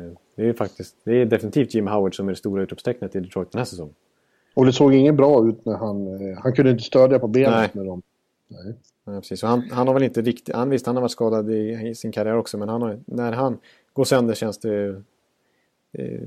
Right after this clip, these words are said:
Speaker 1: liksom, han har inte samma historik som Bishop direkt, utan det, det är liksom, då känns det som att det är något allvarligt. Liksom. Han har faktiskt, jag såg precis innan vi spelade in att han har satts upp på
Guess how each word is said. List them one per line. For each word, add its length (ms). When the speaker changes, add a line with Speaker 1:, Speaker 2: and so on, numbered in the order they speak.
Speaker 1:
liksom, 380
han 140
har 80
inte 140
samma 180
historik 420
som 100
Bishop 280
direkt, 200
utan 220
det, 160
det 140
är 60
liksom, 220
då 80
känns 220
det 40
som 140
att 80
det 100
är 60
något 280
allvarligt. 400
Liksom. 180
Han 80
har 80
faktiskt, 340
jag 140
såg 180
precis 260
innan 120
vi 40
spelade 240
in 80
att 140
han 100
har 60
satts 240
upp 140
på 160